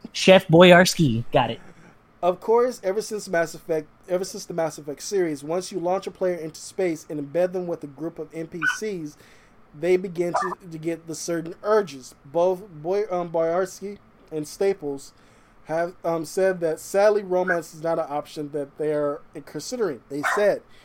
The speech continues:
Speaker 2: "We really want to focus on you, the role-playing charac-, your role-playing your character," Boyarsky said.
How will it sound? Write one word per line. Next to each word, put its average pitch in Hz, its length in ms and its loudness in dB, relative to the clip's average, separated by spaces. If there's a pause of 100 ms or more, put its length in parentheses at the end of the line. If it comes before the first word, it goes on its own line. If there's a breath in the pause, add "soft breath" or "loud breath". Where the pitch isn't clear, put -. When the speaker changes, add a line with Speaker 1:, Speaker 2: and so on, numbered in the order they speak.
(200 soft breath)
Speaker 2:
"We 151 120 -4
really 214 320 -2
want 220 260 0
to 175 80 -8
focus 175 440 -2
on 156 360 0 (140)
you, 151 440 -6 (320)
the 139 80 -6
role-playing 180 680 0
charac-, 175 360 -2 (140)
your 156 200 -4
role-playing 170 640 -2
your 160 220 0
character," 185 560 -2 (400 soft breath)
Boyarsky 151 500 -4
said. 156 360 -2